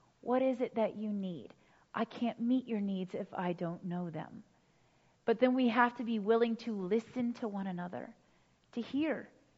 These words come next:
And you might have to listen to their fears before they are honest about their needs. And that's when we need patience with one another. It is not a quick and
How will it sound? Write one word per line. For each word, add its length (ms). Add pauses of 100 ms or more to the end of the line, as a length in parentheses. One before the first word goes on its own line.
(240)
And 140
you 80
might 240
have 200
to 80
listen 360
to 120
their 160
fears 500
before 420
they 120
are 100
honest 480
about 320
their 140
needs. 420 (680)
And 80
that's 260
when 180
we 80
need 200
patience 480
with 180
one 120
another. 380 (760)
It 100
is 140
not 440 (160)
a 100
quick 460 (160)
and 120